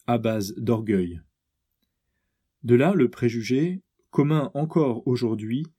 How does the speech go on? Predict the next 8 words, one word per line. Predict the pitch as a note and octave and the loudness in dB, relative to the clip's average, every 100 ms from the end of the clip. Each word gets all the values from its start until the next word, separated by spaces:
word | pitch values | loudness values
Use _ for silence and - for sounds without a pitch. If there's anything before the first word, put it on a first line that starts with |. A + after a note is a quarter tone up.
| _ _ _ _ _ | _ _ _ _ _
d'une | B2+ C3 C#3+ | -2 2 4
opposition | F3+ F3+ D#3 C#3+ - F3+ F#3+ G3 C#3 | 4 2 0 -2 -4 0 0 0 -4
entre | D3 - B2+ | -4 0 2
le | A#2 A2+ | 2 0
stoïcisme | - F3 D3 - - D#3 - A#2 G#2+ - | 0 0 2 -2 -6 -6 -6 -6 -6 0
et | C#3 | 2
le | B2+ | 2
christianisme, | A#2+ - D#3 - A#2+ A2 G2+ - G2+ | 0 -6 -8 -2 -2 -2 -6 -6 -6